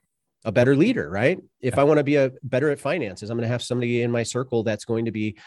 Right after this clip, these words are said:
Speaker 1: but the problem is, is that, is that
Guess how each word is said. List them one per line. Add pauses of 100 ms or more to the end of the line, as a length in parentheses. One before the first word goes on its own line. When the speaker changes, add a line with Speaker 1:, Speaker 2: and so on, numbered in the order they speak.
(540)
Speaker 1:
but
the
problem
is,
is
that, (120)
is
that